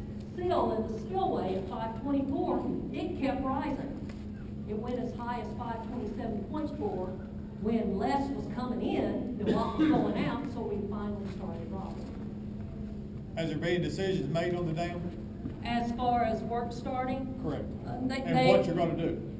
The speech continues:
Speaker 1: Yes, and that, that they brought up at the last public meeting that we had. Um, they, they do plan on building a new outlet works, meaning a new water control tower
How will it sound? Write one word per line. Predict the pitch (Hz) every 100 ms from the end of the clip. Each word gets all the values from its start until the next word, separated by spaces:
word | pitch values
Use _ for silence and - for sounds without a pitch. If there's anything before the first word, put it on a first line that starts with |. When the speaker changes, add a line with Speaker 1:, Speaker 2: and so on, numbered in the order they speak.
| -
Speaker 1:
Yes, | 233 233 226 - 247
and | 208 202
that, | 240 254 - -
that | 247 247
they | 247 233
brought | 233 233
up | 233 233
at | 202
the | 185
last | 196 208 214 208 -
public | - 220 214
meeting | 220 226 220
that | 226
we | 220
had. | 220 226 233 233 - - - - -
Um, | 208 190 180 196
they, | 196 214 208
they | 208 208 208
do | 214 214
plan | 214 226 214
on | 214 208
building | 214 202 202
a |
new | 202 208
outlet | 190 214 214 214
works, | 220 233 240 - - - - - - - - - - - - 196
meaning | 202 196 185
a |
new | 190 190
water | 196 196
control | 196 208 202
tower | 202 202 202